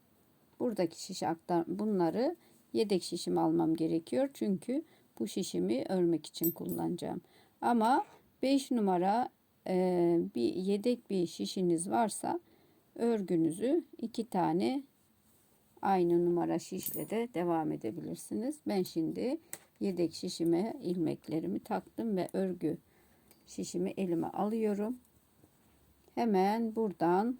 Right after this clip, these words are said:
örgümü örmeye başlıyorum. Buradaki kalan ilmeklerimi örüyorum. Buraya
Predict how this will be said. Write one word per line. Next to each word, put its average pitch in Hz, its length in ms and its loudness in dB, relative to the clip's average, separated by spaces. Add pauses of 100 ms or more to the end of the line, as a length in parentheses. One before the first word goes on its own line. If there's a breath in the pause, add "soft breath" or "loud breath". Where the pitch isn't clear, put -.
(300)
örgümü 185 760 2
örmeye 185 580 2
başlıyorum. 196 800 -2 (720 soft breath)
Buradaki 190 520 -2
kalan 208 540 2 (180)
ilmeklerimi 180 840 2
örüyorum. 160 560 -2 (3000)
Buraya 185 680 -2